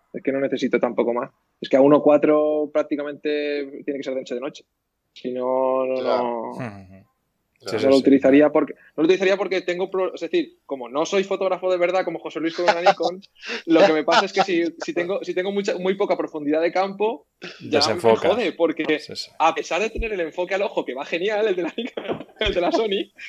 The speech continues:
Speaker 1: <laughs> eh, se me va a veces. Es decir, si la profundidad de campo es tan pequeña que no,
Speaker 3: Sí,
Speaker 1: entonces
Speaker 3: sí,
Speaker 1: no utilizo
Speaker 3: un
Speaker 1: nunca, por
Speaker 3: uno cuatro
Speaker 1: debajo de
Speaker 3: es, es
Speaker 1: dos ocho no lo
Speaker 3: complicado,
Speaker 1: utilizo
Speaker 3: sí,
Speaker 1: nunca.
Speaker 3: sí, sí.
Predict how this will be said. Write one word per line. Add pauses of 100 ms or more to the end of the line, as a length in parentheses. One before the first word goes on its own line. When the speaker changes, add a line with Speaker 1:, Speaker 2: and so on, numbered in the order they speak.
(240)
Speaker 1:
<laughs>
eh, (260)
se
me
va
a
veces.
Es
decir, (480)
si
la
profundidad
de
campo
es
tan
pequeña (500)
que
no,
Speaker 3:
Sí,
Speaker 1:
entonces
Speaker 3:
sí,
Speaker 1:
no
utilizo
Speaker 3:
un
Speaker 1:
nunca,
por
Speaker 3:
uno
cuatro
Speaker 1:
debajo
de
Speaker 3:
es,
es
Speaker 1:
dos
ocho
no
lo
Speaker 3:
complicado,
Speaker 1:
utilizo
Speaker 3:
sí,
Speaker 1:
nunca.
Speaker 3:
sí,
sí.